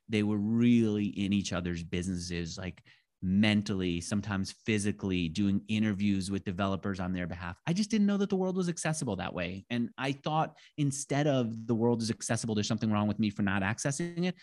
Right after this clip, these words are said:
I thought, "The world is not accessible. They are wrong. I'm gonna prove to them that I'm better off." And I think there's still a lot of people who don't realize how many of their heroes are accessible, how many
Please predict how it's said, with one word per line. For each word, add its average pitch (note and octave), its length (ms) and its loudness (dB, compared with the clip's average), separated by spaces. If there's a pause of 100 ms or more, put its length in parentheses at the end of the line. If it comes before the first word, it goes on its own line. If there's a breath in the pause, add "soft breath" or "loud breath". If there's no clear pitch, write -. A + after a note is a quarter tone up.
(160 soft breath)
I C3 60 0
thought, C3 200 -2
"The A#2 60 -2
world G#2 200 0
is G2 80 -6
not G#2 160 -2
accessible. F#2 580 -6
They G2+ 140 2
are G#2 100 4
wrong. F#2+ 480 2
I'm G2+ 140 0
gonna G2 140 0
prove F#2 340 -6
to G2+ 80 -4
them F2+ 160 -2
that F2 80 -4
I'm E2+ 140 -4
better E2+ 320 -4
off." E2+ 220 -8
And B2+ 120 -4 (220 soft breath)
I F#3+ 40 -8
think A#3 160 0
there's C4 120 -2
still A#3 160 -2
a B3+ 120 -2
lot D3+ 80 0
of A2 80 -2
people G2 320 -4 (220 soft breath)
who E3+ 80 2
don't D#3 240 2
realize C3+ 340 -2 (200 soft breath)
how F3+ 180 -2
many G3 160 2
of F3 60 0
their E3 100 0
heroes D3 400 -2
are A#2 80 -2
accessible, A2 560 -4 (240 soft breath)
how F3 60 4
many G3 200 4